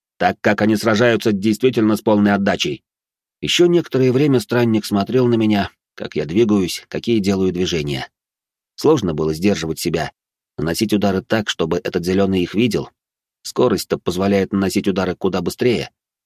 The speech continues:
Но в любом случае, потом он присоединился и стал пытаться повторять за мной. Затем наставник решил предложить безумную идею.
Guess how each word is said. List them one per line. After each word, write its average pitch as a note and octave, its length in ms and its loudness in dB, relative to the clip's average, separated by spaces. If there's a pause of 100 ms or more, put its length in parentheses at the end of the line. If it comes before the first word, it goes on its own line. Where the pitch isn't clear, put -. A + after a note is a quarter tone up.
(200)
Но D#3+ 180 2
в C3+ 60 2
любом B2+ 240 4
случае, A2 440 0
потом A#2 420 -2
он G#2 140 2
присоединился F#2+ 760 -2 (360)
и - 60 -14
стал C#3+ 260 -4
пытаться A#2+ 420 -2
повторять F#2+ 380 -2
за F#2 100 -2
мной. C#2+ 320 -8 (600)
Затем D#3+ 360 0
наставник C3+ 500 2
решил A2+ 300 2
предложить G2 400 0
безумную F#2 640 -2
идею. D2+ 340 -4